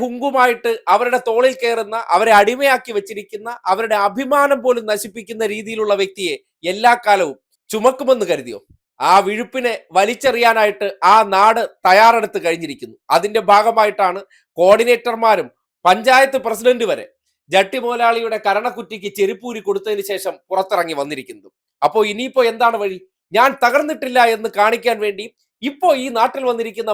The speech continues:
മാറ്റത്തിന് കാരണമെല്ലാം ഞാനാണെന്ന് എന്റെ പണം കൊണ്ട് പ്രവർത്തിക്കുന്ന കുറെ ചാനലുകൾ ചെന്നിരുന്ന് തട്ടിവിടാം. ഇത് തന്നെയല്ലേ വി ഡി സതീശനും കഴിഞ്ഞ കുറെ കാലമായി പറഞ്ഞുകൊണ്ടിരിക്കുന്നത്? ഈ സർക്കാർ എല്ലാം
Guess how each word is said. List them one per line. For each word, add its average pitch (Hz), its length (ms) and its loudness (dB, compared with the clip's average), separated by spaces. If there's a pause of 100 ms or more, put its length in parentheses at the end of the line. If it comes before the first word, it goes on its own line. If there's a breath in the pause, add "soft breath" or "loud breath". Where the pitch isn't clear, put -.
(120)
മാറ്റത്തിന് 240 560 -2
കാരണമെല്ലാം 214 640 2
ഞാനാണെന്ന് 214 500 -2 (440)
എന്റെ 294 220 0 (100)
പണം 277 280 2
കൊണ്ട് 247 220 -2 (340)
പ്രവർത്തിക്കുന്ന 226 560 -2 (100)
കുറെ 220 160 -2 (160)
ചാനലുകൾ 226 440 0 (100)
ചെന്നിരുന്ന് 196 340 -6 (100)
തട്ടിവിടാം. 147 460 -6 (420)
ഇത് 170 100 -2 (100)
തന്നെയല്ലേ 220 480 -2 (360)
വി 185 60 -4 (120)
ഡി 240 140 -4
സതീശനും 226 460 -6
കഴിഞ്ഞ 208 200 -4 (100)
കുറെ 208 140 -2 (120)
കാലമായി 208 380 0
പറഞ്ഞുകൊണ്ടിരിക്കുന്നത്? 180 720 -8 (360)
ഈ 320 40 -4 (100)
സർക്കാർ 269 340 0 (120)
എല്ലാം 294 320 2